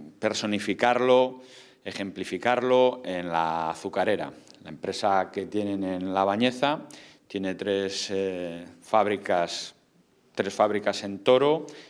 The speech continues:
en Miranda de Ebro, en La Bañeza, tiene algún centro más también en, en Benavente, en el propio Toro.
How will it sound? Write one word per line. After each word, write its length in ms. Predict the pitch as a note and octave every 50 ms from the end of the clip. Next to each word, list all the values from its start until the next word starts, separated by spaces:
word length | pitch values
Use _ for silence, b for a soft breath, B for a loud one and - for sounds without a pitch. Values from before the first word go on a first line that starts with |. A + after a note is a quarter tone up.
| B B -
en 140 | G2 G2
Miranda 340 | F#2 F#2 G2 G#2 G#2 A2 G#2
de 140 | G2+ G#2 A2+
Ebro, 160 | A#2 A#2 A#2+
en 80 | A2+ G#2
La 80 | G2+
Bañeza, 420 | F#2+ F2 G2+ A#2 A#2+ A#2 C#3+ B2+ -
tiene 180 | - A2+ G#2+
algún 220 | A2 G#2+ G2 A2 G2+
centro 320 | - A2 G2 F#2+ - G#2
más 300 | G2 A2 A#2 B2 A#2+ A#2+
también 400 | - G#2 G2+ G#2+ G#2+ A2 G#2+ G#2+
en, 360 | G2+ G2+ G2 G2 G2+ G2 G2 B B B B B B B -
en 160 | G2 G2 F2
Benavente, 840 | F2 E2+ E2 G#2 A#2+ B2+ B2+ A#2+ B2 - C3 C3+ C3+ C3 C3+ C3+ C3+
en 80 | - G2+
el 80 | F#2+ G2+
propio 400 | - - G#2+ G#2 G#2+ G#2 G2+ G#2
Toro. 420 | B2 B2 B2 B2 B2+ C3+ B2+